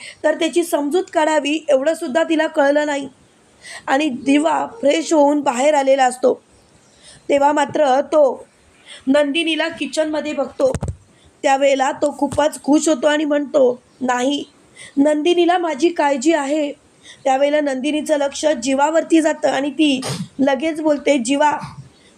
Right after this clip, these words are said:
जीवा प्लीज या ना, लवकरात लवकर या, बसा. मी तुमच्या आवडीचे सगळे पदार्थ केलेत." हे ऐकता जीवा बोलतो, "काय? माझ्या आवडीचे सगळे पदार्थ केलेस?" त्यावेळेला लगेच नंदिनी बोलते, "हो,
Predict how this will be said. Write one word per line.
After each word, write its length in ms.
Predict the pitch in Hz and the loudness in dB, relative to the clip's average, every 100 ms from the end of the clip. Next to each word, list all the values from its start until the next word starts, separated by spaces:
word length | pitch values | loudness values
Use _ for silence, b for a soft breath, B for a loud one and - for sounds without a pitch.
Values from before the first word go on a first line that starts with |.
| 220 | -2
जीवा 260 | 285 330 359 | 0 2 0
प्लीज 460 | 359 349 349 339 - | 2 2 2 -2 -2
या 200 | 302 330 | 0 0
ना, 120 | 349 359 | 0 0
लवकरात 500 | 285 262 330 330 330 | -2 0 0 0 0
लवकर 340 | 311 294 330 320 | -2 -2 -2 -2
या, 220 | 294 240 - | -2 -4 -2
बसा. 360 | 247 - 285 - - _ _ _ _ _ - - - - B B - | -4 -2 -2 -2 -10 _ _ _ _ _ -20 -20 -20 -20 B B -2
मी 120 | 277 | -2
तुमच्या 400 | 302 302 262 330 | 0 -4 -2 0
आवडीचे 480 | 269 269 311 294 294 | 0 0 -4 0 -2
सगळे 380 | 302 277 254 311 | 0 -4 0 0
पदार्थ 420 | 320 302 311 311 302 | 0 -2 -2 -2 2
केलेत." 260 | 302 294 254 - _ _ B B - | 2 2 0 -6 _ _ B B -2
हे 80 | 277 | 0
ऐकता 520 | 285 262 - 302 269 | 0 -2 -2 0 0
जीवा 360 | 226 254 262 277 | -2 -2 0 0
बोलतो, 400 | 302 254 294 294 | -2 0 0 0
"काय? 320 | 262 294 403 - _ _ b b | -2 -2 -2 -8 _ _ b b
माझ्या 420 | 269 277 254 311 320 | 0 0 0 0 0
आवडीचे 360 | 320 330 339 | 0 -2 -2
सगळे 280 | 330 285 320 | -2 -2 0
पदार्थ 420 | 330 311 320 320 320 | 0 0 -2 0 0
केलेस?" 420 | 330 320 302 269 - B B B - | 2 2 2 0 -12 B B B -2
त्यावेळेला 420 | 269 269 277 277 | 0 2 2 2
लगेच 500 | 262 247 311 262 254 | 0 0 2 2 2
नंदिनी 400 | 294 247 247 285 | 0 0 0 0
बोलते, 380 | 294 294 262 302 | 2 0 2 2
"हो, 460 | 254 262 277 - | 4 4 4 2